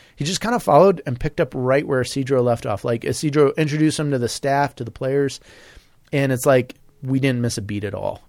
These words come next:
And that's, that's what I love. The, you know, it's, it's hard sometimes to make a chaplain handoff. Um, it can be hard for the outgoing chaplain 'cause you're, you're just leaving relationships and people you love. But it's so much easier when you leave those people you love with someone that you can trust.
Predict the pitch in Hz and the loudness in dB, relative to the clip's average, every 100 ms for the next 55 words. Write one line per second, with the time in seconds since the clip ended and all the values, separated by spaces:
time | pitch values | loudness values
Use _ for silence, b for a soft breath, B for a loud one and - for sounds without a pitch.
0 | - 131 147 - - 143 147 117 107 110 | -4 -2 -2 -4 0 0 2 0 2 0
1 | 117 135 175 156 147 139 - 175 - - | 0 -2 0 2 2 2 -4 -6 -6 0
2 | 170 190 151 151 135 131 120 135 123 120 | 4 4 4 -4 0 -2 -2 -4 -4 -4
3 | - 120 127 107 117 107 107 - - b | -2 -2 -2 -6 -6 -6 -8 -10 -18 b
4 | b b b b - 131 127 127 127 - | b b b b -4 0 2 2 -2 -2
5 | 160 156 139 127 156 - 135 131 160 180 | 0 2 2 4 4 4 0 4 4 4
6 | 175 165 160 151 165 151 131 123 123 113 | -2 -2 -2 -2 -2 -6 -4 -2 -2 -2
7 | b b b b b _ _ - 165 233 | b b b b b _ _ -4 -2 -2
8 | 190 143 175 208 160 107 110 123 139 175 | 0 0 0 0 -2 -2 -6 0 0 0
9 | 190 - 160 135 - 139 143 123 107 107 | -2 -6 -6 -8 -8 -4 -2 -2 -2 -2
10 | 123 185 - b b b b _ _ - | -2 -4 -12 b b b b _ _ 0
11 | 160 170 226 240 160 165 151 139 127 127 | 0 2 0 0 0 -2 0 2 2 0
12 | 123 120 131 151 139 139 127 - 117 117 | -2 -2 0 0 2 2 2 0 -2 -2
13 | 110 107 101 104 - - 117 - - 120 | -2 -4 -6 -8 -12 -8 -8 -6 -4 -4
14 | 117 104 113 110 110 107 - 107 - - | -4 -8 -10 -8 -6 -8 -10 -12 -10 -12
15 | - - - | -12 -14 -16